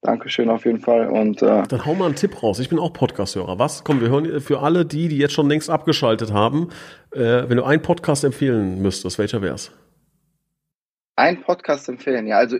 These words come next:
Speaker 1: ich hab eben ja schon mal erwähnt, ich höre brutal gerne, äh,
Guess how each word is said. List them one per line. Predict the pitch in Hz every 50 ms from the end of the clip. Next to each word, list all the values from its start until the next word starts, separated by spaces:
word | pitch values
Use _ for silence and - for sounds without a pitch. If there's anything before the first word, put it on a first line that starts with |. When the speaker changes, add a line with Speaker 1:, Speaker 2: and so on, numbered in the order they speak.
| - -
Speaker 1:
ich | 156 165 151 - -
hab | 147 135 -
eben | - 135 143 143
ja | 135 123
schon | - - 135 127
mal | 123 117
erwähnt, | 117 110 117 123 127 120
ich | - 113 - -
höre | 127 123 120 123 117 87 - - - _ _ _
brutal | _ - 120 - - 120 117 123 117
gerne, | 113 120 120 123 117 123 120 117 117 - -
äh, | - 113 113 110 110 110